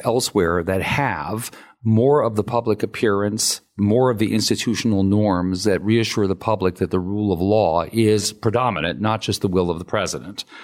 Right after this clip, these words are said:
And an example would be, and I certainly ran into this criticism when I was White House counsel,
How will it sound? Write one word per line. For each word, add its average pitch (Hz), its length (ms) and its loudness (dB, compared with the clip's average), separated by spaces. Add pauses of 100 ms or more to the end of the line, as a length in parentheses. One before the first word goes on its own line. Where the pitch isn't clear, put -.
(380)
And 90 140 0
an 85 80 -2
example 120 440 -2
would 131 180 2
be, 139 440 0 (220)
and - 160 -20 (100)
I 104 60 -2
certainly 120 300 2
ran 120 200 4
into 123 160 0
this 107 160 -2
criticism 110 520 0
when 80 100 -2
I 95 80 -2
was 123 180 -2
White 123 200 0
House 123 180 -2
counsel, 143 520 0